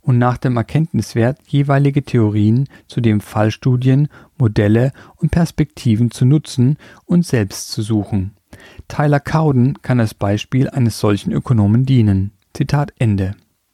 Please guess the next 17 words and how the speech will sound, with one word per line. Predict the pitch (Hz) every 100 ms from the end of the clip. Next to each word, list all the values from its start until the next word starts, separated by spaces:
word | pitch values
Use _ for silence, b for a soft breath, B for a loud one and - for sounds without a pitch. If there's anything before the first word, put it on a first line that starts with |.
| _ B B B B B
Michael | 139 - 156 147
von | - 170
Prollius, | - 135 110 104 95 - - _ _ _ -
Wirtschaftswissenschaften. | 143 - 101 - 113 95 104 104 95 - 101 95 _ - B B B B
Ein | 120
Leitfaden | 107 104 110 - 139 135 156
aus | - 165 -
klassisch-liberaler | 113 104 131 131 113 98 104 101 107 139
und | 190 151
österreichischer | 127 113 - 110 101 101 - - 147
Perspektive. | 120 110 - 139 - 147 110 98 101 _ B B B B
Edition | - 117 104 - 135 151 -
Forum | - - 117 143 151
Freie | - 110 110
Gesellschaft, | 110 101 104 104 131 147 - - _
Band | - 107 95
sieben, | - 110 113 135 165